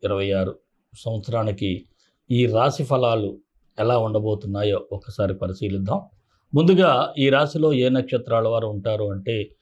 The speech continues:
చిత్తా నక్షత్రం మూడు, నాలుగు పాదాలు, స్వాతి నక్షత్రం ఒకటి, రెండు, మూడు, నాలుగు పాదాలు,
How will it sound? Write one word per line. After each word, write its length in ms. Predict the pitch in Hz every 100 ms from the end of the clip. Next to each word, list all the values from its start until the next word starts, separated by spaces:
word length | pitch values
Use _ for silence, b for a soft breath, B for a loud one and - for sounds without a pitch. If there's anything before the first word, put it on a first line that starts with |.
| _ _ _ -
చిత్తా 260 | 131 165
నక్షత్రం 560 | 165 151 160 143 143 127
మూడు, 260 | 120 131 139
నాలుగు 340 | 123 117 113
పాదాలు, 560 | 104 107 101 104 104 - _ _ _ _
స్వాతి 380 | - 135 139 151
నక్షత్రం 540 | 135 131 131 123 117
ఒకటి, 360 | 110 117 139 131
రెండు, 300 | 117 113 117
మూడు, 320 | 107 110 113
నాలుగు 380 | 113 104 110 104
పాదాలు, 640 | 101 104 95 101 98